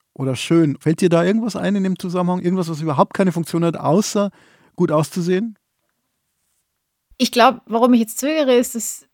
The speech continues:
Speaker 2: dass ich mich frage, was, was du unter Funktion verstehst. Weil ich könnte natürlich jetzt sagen, ein Bild, das ich an die Wand hänge, ähm, hat keine Funktion, das kann nichts tun, aber dadurch, dass es mich erfreut,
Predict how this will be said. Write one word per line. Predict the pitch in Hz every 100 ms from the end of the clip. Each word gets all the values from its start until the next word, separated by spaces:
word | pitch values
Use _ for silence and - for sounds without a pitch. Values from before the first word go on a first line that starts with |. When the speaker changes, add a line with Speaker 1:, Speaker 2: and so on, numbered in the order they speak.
| _
Speaker 2:
dass | 233 233
ich | 226
mich | 233 -
frage, | 226 220 220 226
was, | 214 220 -
was | 220 226
du | 254
unter | 220 220
Funktion | - 214 - - 240 269
verstehst. | - 196 - - 160 -
Weil | 214
ich | -
könnte | 294 330 277
natürlich | 226 - 226 214
jetzt | 214 196
sagen, | 208 208 202
ein | 180
Bild, | 233 240
das | 190 190
ich | 190
an | 180
die | 175
Wand | 170 190 247 -
hänge, | 160 165 202 - - - _
ähm, | 190 190 190 190
hat | - 202 -
keine | 214 196
Funktion, | 190 202 185 - 202 254 320
das | 208 -
kann | - 190
nichts | 190 - -
tun, | - 294 240
aber | 240 202 220
dadurch, | 220 226
dass | 220 208
es | 202 -
mich | 220 -
erfreut, | 180 190 196 233 277 - -